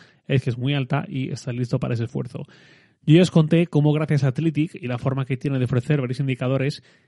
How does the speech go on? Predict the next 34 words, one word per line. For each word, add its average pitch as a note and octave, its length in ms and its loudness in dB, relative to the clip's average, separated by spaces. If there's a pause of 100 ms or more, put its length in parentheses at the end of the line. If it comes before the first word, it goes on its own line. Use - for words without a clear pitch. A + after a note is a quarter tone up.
(140)
me C#3 160 0
ayudaron D#3 340 6
a D3+ 40 0
entender C#3+ 440 0 (140)
que C3+ 360 -4
algo C#3 360 2
malo C3+ 200 0
estaba A#2+ 280 -2
pasando B2 320 -2
en B2+ 40 -4
mi B2 80 -2
cuerpo, D#3 440 2
de B2 80 -8
repente, C#3 500 -4 (260)
y D#3 80 2
ese D#3+ 140 4
algo D3 160 4
malo D3 240 2
resultó C3+ 320 2
ser C3+ 160 -2
covid - 300 -2 (260)
en C3+ 100 -6
junio. B2 440 -10 (500)
Hace D#3 220 2
poco E3 260 6
un D3 120 6
oyente, D#3+ 400 4
Javi C3 240 0
Lozana, D3+ 440 0 (100)
arroba B2 280 0
Javi A#2+ 240 -2
Lozana B2 240 -4
en A#2+ 60 -6
Twitter, D#3 340 0